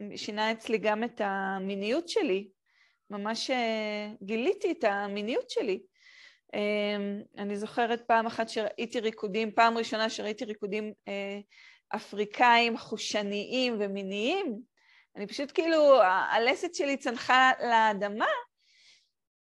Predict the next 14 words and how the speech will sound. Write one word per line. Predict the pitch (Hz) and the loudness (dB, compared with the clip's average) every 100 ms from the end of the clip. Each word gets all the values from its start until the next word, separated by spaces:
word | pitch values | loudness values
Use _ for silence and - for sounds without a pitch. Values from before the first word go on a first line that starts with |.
| - | -6
מהחופש | 226 233 240 - 508 554 539 | 2 4 4 4 6 6 6
הזה | 403 254 | 4 4
שאפשר, | - 240 226 - 359 294 214 208 | 2 0 0 2 6 6 6 0
זאת | - - | -8 -8
אומרת, | 220 226 - | -2 0 2
עצם | 359 415 392 | 2 2 0
זה | 330 | 0
שאני | 330 285 226 | 0 0 2
עכשיו | 220 - 277 277 | 0 0 0 2
יודעת, | 247 220 190 240 226 208 202 - - | 2 2 6 6 6 4 -4 -16 -12
הייתי | 196 208 208 220 | -8 -8 -8 -6
בת | 214 208 | -6 -6
עשרים | 202 214 208 | -10 -8 -6
ושש, | 202 - 220 208 | -6 -2 -2 -4